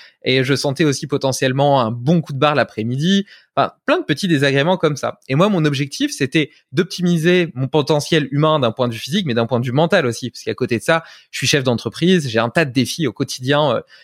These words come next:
qui m'animent d'un point de vue intellectuel et pour lesquels j'ai envie de donner le meilleur de moi-même.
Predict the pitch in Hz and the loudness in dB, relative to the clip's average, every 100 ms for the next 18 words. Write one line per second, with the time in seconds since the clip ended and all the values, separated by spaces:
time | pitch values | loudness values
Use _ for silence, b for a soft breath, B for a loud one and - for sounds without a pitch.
0 | b - 120 123 139 151 113 123 110 123 | b -6 0 2 2 2 0 -2 0 0
1 | 113 113 104 - 208 202 - 120 113 - | 0 -4 -4 0 0 0 -4 -4 -4 -2
2 | 120 120 190 143 123 127 120 170 123 113 | -2 0 0 2 2 2 0 -2 -2 0
3 | 139 139 139 147 147 143 147 117 | 0 2 2 4 2 2 2 0